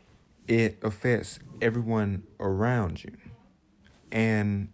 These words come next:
you know, being burned out, it is always signs that something is gonna, that it is coming. And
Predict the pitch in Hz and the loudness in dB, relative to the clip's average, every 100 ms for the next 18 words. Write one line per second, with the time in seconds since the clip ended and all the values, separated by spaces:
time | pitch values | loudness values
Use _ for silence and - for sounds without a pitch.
0 | - 110 120 113 107 107 98 - - - | -4 0 2 2 2 -2 -6 -18 -20 -20
1 | _ 110 120 131 131 117 117 117 107 101 | _ -2 2 2 2 0 0 0 0 0
2 | 104 101 95 - - _ _ _ - - | 0 0 -2 -8 -20 _ _ _ -20 -20
3 | - 110 110 104 101 95 - _ _ 113 | 0 2 4 2 0 -2 -12 _ _ 4
4 | 113 113 104 101 98 95 92 - - - | 6 6 2 0 0 -2 -4 -8 -20 -20
5 | - - - 113 113 107 98 92 92 - | -14 -12 -2 2 2 2 0 -2 -4 -10
6 | - - - - - - - - - - | -20 -20 -20 -20 -20 -20 -20 -20 -16 2
7 | 110 95 - 113 107 101 95 - 95 87 | 2 2 2 2 2 0 0 -2 -2 -2
8 | 87 - _ _ - _ - 107 95 - | -4 -10 _ _ -20 _ 2 2 2 0
9 | 104 98 87 - 120 107 85 85 - - | 0 0 -4 -6 -2 0 -2 -6 -12 -18
10 | - - - - - _ 104 104 104 101 | -20 -20 -20 -20 -20 _ 2 4 4 4
11 | 98 | 0